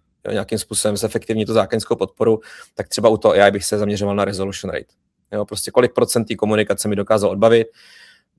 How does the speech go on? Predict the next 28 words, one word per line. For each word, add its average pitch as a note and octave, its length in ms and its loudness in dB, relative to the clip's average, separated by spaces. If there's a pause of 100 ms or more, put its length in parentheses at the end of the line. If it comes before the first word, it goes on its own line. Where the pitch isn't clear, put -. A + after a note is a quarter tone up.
(500)
Naimplementuju A#2 580 6
první A2 300 2
tři - 120 -6
případy, A#2 560 6
první A2+ 260 -4
tři G#2+ 160 -4
procesy, A2+ 440 -2
které A2+ 260 -2
tam G#2+ 180 2
jsou, A2+ 360 8
ono G#2+ 220 0
mi A2 120 0
to A2+ 80 0
udělá G#2+ 180 4
resolution G#2+ 380 -2
rate - 20 -2
dvacet G2+ 280 -6
procent A2 340 -2
a F#2 100 -2
potom - 260 -6
hledám G#2 380 0
další, G2+ 500 -4 (520)
další, G2+ 580 0
eh, G2 420 0
ty, G#2 300 -2
ty A2 60 -2
workflows, G2+ 580 0
který G2 380 -4